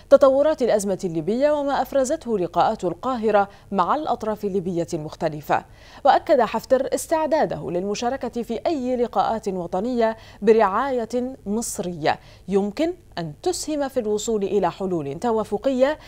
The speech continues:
للخروج من الأزمة السياسية وتدعم الثقة بين كافة الأطراف حسب ما نقلته وزارة الدفاع المصرية. وشدد حفتر على أهمية الدور المصري في دعم جهود الوفاق الليبي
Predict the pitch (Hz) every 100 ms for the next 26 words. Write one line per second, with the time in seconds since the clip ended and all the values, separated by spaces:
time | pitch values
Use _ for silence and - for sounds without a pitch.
0 | - - 254 269 311 320 277 214 175 -
1 | 226 214 196 180 - 180 156 156 247 233
2 | 254 320 - - - 185 185 170 151 151
3 | - 269 247 247 247 208 165 156 - 285
4 | 233 220 220 233 247 247 247 - - -
5 | - 320 254 262 220 180 175 196 208 180
6 | 170 196 208 180 160 160 220 196 170 156
7 | 160 208 208 151 - - - - - -
8 | - - 277 370 277 233 208 208 240 269
9 | 247 190 175 175 196 190 175 196 202 165
10 | 214 - 254 247 190 208 226 175 160 170
11 | 208 165 156 160 214 196 175 247 226 226